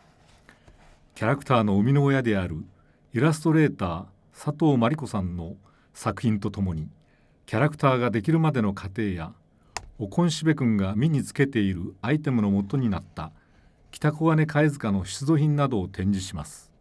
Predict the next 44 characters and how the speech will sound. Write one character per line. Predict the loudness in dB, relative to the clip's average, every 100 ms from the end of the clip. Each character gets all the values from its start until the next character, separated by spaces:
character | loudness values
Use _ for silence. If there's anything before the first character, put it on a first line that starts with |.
| _ _ _ _ _ _ _ _ -12
お | -2
こ | 2
ん | 2
し | 0
べ | -2
く | 2
ん | 0
や | 0 -6 -12 _ _ -2
お | 4
ん | 6
ね | 6
ち | 2
ゃ |
ん | 0 0
の | -2
さ | -6 -4
ま | -2
ざ | 0
ま | 2
な | 0
ポ | 0 -2
ー | 0
ズ | 0
や | -2 -4 -4
表 | -2 0
情 | 0
も | -2
ご | -2 -2
覧 | -2
い |
た | -4
だ | -8 -8
け | -8
ま | -10
す。 | -14 -20 _ _ _ _ _ _ _ -8
ぜ | 4 6
ひ | 6 4 -2 -14 -8
ご | 0 2
来 | 4 2
館 | 0 -2
く | -2
だ | -2
さ | -2
い。 | -4